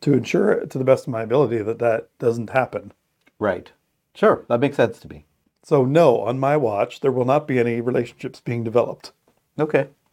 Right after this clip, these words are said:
Speaker 2: <laughs> Like, yeah, anyway. I know what you mean.
Speaker 1: I, I'm
Speaker 2: I think it's hard.
Speaker 1: per-, yeah, I,
Speaker 2: It's
Speaker 1: of
Speaker 2: really
Speaker 1: course
Speaker 2: hard.
Speaker 1: it's hard. But like, yeah, being in this, in the same building with someone is different than, no.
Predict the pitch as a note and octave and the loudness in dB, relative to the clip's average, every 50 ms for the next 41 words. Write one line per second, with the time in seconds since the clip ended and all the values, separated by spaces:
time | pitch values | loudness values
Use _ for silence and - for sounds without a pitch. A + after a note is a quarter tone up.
0 | _ _ _ _ - - - _ - _ _ _ _ _ - - _ - - - | _ _ _ _ -20 -20 -20 _ -20 _ _ _ _ _ -20 -20 _ -4 -4 -4
1 | - _ _ _ _ _ _ _ _ - - - _ - - - _ _ _ _ | -4 _ _ _ _ _ _ _ _ -10 -10 -10 _ -16 -20 -20 _ _ _ _
2 | _ A2+ G#2+ - - _ _ _ _ - G2 D#2 D2+ E2 D#2 D#2 - _ - B2+ | _ -2 -2 -2 -2 _ _ _ _ -10 -10 -10 -10 -12 -16 -18 -20 _ 0 2
3 | C#3 E3 G#3+ F#3 E3 D#3 D#3+ E3+ D#3+ A#2 G2 C#3 E3 F3 F3 - D#3 C3+ C#3+ C#3 | 2 4 4 2 0 0 -2 -2 -2 -2 0 0 0 0 -2 -2 0 0 0 2
4 | C#3 C3 D#3 G#3 A3 B3 F#3+ C3+ A#2 - - - C3 G3 G#3 C3 F#2 F#2 F2 - | 4 4 4 4 2 0 -4 -4 -8 -10 -6 0 2 4 4 2 2 -2 -8 -10
5 | - B3 F3+ A3 A#3+ D3+ A#2+ B2 D3+ - B2+ - A#2+ B2+ F#3 A#3+ C#4 C4 F#3+ D3+ | -6 -2 -2 0 0 2 0 0 0 0 -2 -6 -6 0 2 2 4 4 4 4
6 | B2 G#2+ G2 F2+ F2 - B2 A#2+ B2+ A2+ A2 A#2+ C3 C3 - _ _ _ _ _ | 4 4 4 2 0 -2 0 0 0 0 0 -2 -4 -4 -6 _ _ _ _ _
7 | _ _ _ - D3+ D#3 D3 B2+ A#2+ A#2+ A#2+ - - D4 C4 D#3 F#3+ A#3 E3 C3 | _ _ _ -6 -2 0 2 4 4 2 2 0 -6 -6 -2 0 0 2 0 0
8 | - - - C#3+ B2 D3 C#3+ C#3+ C3+ - - - - D#3 D3 C#3+ C#3 - F#3+ F3+ | -2 -6 -8 -4 -2 0 0 0 -2 -4 -6 -6 -4 -4 -4 -4 -4 -4 -4 -2
9 | D3+ A#2+ G#2+ A#2+ C#3+ E3 D#3+ C3+ A#2 A2 G#2+ - - C#3 B2 A#2+ A#2 A#2 G#2 G#2+ | -2 -2 2 4 6 6 6 4 2 0 -2 -2 -2 0 0 0 -2 -4 -4 -2
10 | A#2+ C3+ - - G#2+ A2 D3 - - - E3 C3 A2+ G2+ G2+ G2+ B2+ - _ _ | -2 -4 -2 -4 -6 -6 -8 -12 -14 -6 -4 -2 -2 -2 -4 -8 -10 -14 _ _
11 | _ _ _ _ _ _ _ _ _ _ _ _ _ _ _ - B2+ G2+ F#2 F2+ | _ _ _ _ _ _ _ _ _ _ _ _ _ _ _ -4 -2 -2 -2 -4
12 | - | -6